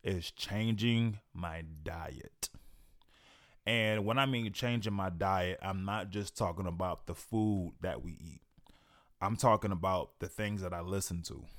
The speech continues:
the things that I watch, the people that I hang around. Um, it was a guy that was on The Breakfast Club, and his name is escaping me at the current moment, but he was just talking about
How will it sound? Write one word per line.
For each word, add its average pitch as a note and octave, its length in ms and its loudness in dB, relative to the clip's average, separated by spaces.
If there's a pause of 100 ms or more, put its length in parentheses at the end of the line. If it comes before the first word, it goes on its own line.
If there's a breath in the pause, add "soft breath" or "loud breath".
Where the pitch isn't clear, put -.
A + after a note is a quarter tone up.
(320 soft breath)
the G2 80 0
things G2 360 -2
that F2 120 -6
I F2 140 -10
watch, - 640 -2 (420 soft breath)
the - 80 -2
people G#2 320 6
that F#2 140 0
I E2 100 -4
hang G2 320 -2
around. D#2 520 -10 (520 loud breath)
Um, F2+ 400 2
it A2+ 140 2
was G#2 160 2
a F2 80 -2
guy G2 540 4 (180)
that F#2+ 320 -4
was F#2+ 320 -2
on F2+ 180 0
The F2 80 -4
Breakfast F#2+ 440 -2
Club, F2+ 360 0 (460 loud breath)
and G2 420 2
his F#2+ 140 -2
name A#2+ 260 4
is F#2 80 2
escaping G2 480 2
me F2+ 140 2
at - 80 -6
the - 60 -8
current F#2+ 280 2
moment, E2 240 0
but E2 100 -4
he A#2 80 0
was A2+ 120 2
just F#2+ 160 -6
talking A2 260 2
about F2+ 320 0